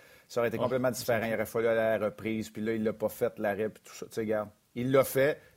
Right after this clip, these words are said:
Speaker 1: Il y a pas de, tu sais, il y a pas de controverse, parce qu'il y en a eu quelques-unes dans ce match-là, <laughs> on va s'entendre, là. Puis,
Speaker 2: Ouais.
Speaker 1: tu sais, ça, ça a bâti la confiance de tout le monde. Je suis d'accord avec toi. Tu sais, c'est une grosse chance de marquer. Ton gardien fait l'arrêt, tu rentres au vestiaire, puis t'en parles plus, c'est fait, c'est réglé. Tu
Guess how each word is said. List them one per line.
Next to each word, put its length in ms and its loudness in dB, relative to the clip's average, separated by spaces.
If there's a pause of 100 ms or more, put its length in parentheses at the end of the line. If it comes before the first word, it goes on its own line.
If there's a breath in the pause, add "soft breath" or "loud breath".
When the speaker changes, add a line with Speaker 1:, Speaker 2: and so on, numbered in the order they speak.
Speaker 1:
Il 80 -2
y 40 4
a 40 4
pas 160 0
de, 60 -2
tu 80 -20
sais, 160 -2
il 40 -2
y 40 0
a 60 -2
pas 80 0
de 60 -4
controverse, 600 -2
parce 160 -10
qu'il 100 -4
y 40 0
en 80 -2
a 60 -6
eu 80 -4
quelques-unes 380 -6
dans 100 -4
ce 80 -14
match-là, 260 -6
<laughs> 40 -8
on 20 -6
va 140 -8
s'entendre, 560 -4
là. 120 -8 (340 loud breath)
Puis, 320 -2 (360)
Speaker 2:
Ouais. 80 -14
Speaker 1:
tu 60 -14
sais, 140 -2
ça, 260 -2
ça 140 -2
a 40 0
bâti 320 -2
la 100 2
confiance 380 -6
de 60 -6
tout 100 -10
le 80 -8
monde. 180 -8
Je 60 -16
suis 80 -4
d'accord 220 0
avec 140 -2
toi. 180 -10 (340 soft breath)
Tu 80 0
sais, 60 4
c'est 220 -6
une 180 -4
grosse 320 4
chance 220 0
de 60 2
marquer. 480 -2 (480 soft breath)
Ton 80 -18
gardien 220 -2
fait 160 2
l'arrêt, 220 6
tu 100 -8
rentres 140 0
au 40 -2
vestiaire, 300 2
puis 80 -2
t'en 140 -2
parles 200 -2
plus, 120 -10
c'est 160 -8
fait, 160 -6
c'est 100 -10
réglé. 300 -10
Tu 40 -20